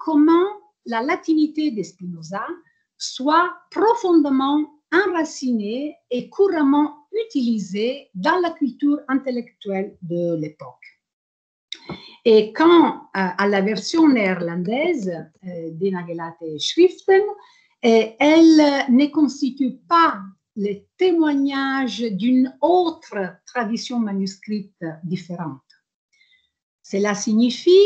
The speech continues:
que, comme on dit, euh, dans l'introduction, euh, comme on lit, comme nous lisons dans l'introduction,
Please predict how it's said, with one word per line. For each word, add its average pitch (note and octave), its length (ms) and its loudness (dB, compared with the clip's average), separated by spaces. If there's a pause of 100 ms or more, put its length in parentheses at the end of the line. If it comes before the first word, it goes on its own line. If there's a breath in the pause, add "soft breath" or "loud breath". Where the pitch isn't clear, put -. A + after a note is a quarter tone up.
(220)
que, B3+ 220 2 (280)
comme B3+ 260 2
on A#3 160 2
dit, C4 500 0
euh, E3+ 260 -8 (300)
dans A3+ 160 -2
l'introduction, E3+ 720 -6 (200)
euh, G3+ 40 -10
comme G#3+ 240 -2
on G#3 80 -4
lit, B3 400 0
comme F#3 180 -4
nous A#3+ 140 -2
lisons G#3+ 460 0
dans E3 120 -8
l'introduction, G3+ 760 -10